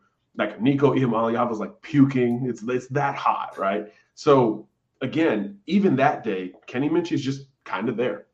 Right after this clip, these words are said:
Just demeanor never changes, just kinda even keel. And, and leaving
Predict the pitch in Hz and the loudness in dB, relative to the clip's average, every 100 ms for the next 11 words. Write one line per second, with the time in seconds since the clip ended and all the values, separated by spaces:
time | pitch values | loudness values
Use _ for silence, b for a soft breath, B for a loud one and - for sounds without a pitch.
0 | _ _ 117 104 117 120 135 143 131 127 | _ _ -10 -6 2 6 6 6 6 6
1 | 139 139 135 135 131 135 - - _ _ | 4 6 6 6 4 0 -2 -18 _ _
2 | - 127 117 139 127 113 139 143 135 139 | -6 -6 -2 -2 -2 0 0 2 0 4
3 | 135 139 151 - 113 110 104 107 107 101 | 6 8 6 4 -2 -2 -2 -4 -4 -6
4 | - 104 123 185 160 147 123 113 | -8 -4 2 2 4 4 4 0